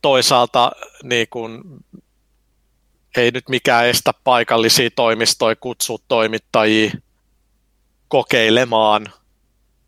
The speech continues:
mut ei siinä oo sellaista samaa haippia kuin mennä New Yorkiin tai Lontooseen, missä on tuhansia ihmisiä ja sit siellä niinku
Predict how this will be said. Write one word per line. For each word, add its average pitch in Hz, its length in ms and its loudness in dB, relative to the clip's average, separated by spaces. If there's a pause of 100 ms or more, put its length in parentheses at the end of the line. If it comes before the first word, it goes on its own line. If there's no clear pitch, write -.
mut 107 260 -8
ei 117 160 2
siinä 120 240 -2
oo 113 60 0
sellaista 117 380 0
samaa 117 280 2
haippia 113 480 0
kuin 107 140 -12
mennä 110 200 -4
New 113 200 -4
Yorkiin 107 440 -2
tai 110 140 2
Lontooseen, 107 720 0
missä 110 220 -4
on - 100 -10
tuhansia 110 580 0
ihmisiä 110 480 -2
ja 120 120 0
sit 110 200 -4
siellä 110 360 0
niinku 123 380 -6